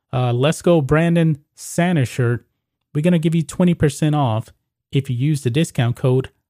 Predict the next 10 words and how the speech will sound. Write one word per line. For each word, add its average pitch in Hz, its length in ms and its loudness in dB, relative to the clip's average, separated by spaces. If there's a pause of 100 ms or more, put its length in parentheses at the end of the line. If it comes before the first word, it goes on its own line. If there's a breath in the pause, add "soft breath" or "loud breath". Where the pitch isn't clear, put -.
(280)
holiday, 120 680 0 (400)
because 123 320 -2
we 175 180 0
are 127 180 0
in 156 340 0 (380)
the 110 260 0
holiday 131 500 0
mood. 110 380 -6 (680)
Anyway, 156 300 4
guys, 120 480 -2